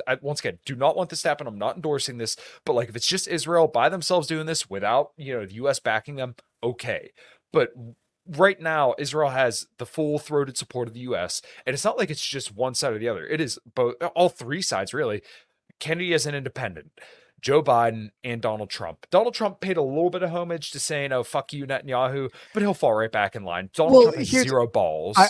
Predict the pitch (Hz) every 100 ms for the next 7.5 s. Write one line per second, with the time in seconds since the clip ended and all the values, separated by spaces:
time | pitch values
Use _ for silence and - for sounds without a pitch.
0 | 196 185 247 - 208 180 139 151 160 -
1 | - 135 120 - _ 147 139 170 139 135
2 | - - 127 123 127 156 185 247 131 139
3 | 147 156 185 196 165 143 135 139 - 143
4 | 131 139 127 113 120 131 127 127 135 120
5 | 139 143 131 120 - 139 147 135 123 113
6 | 117 - - - 160 180 220 240 226 -
7 | 180 151 139 139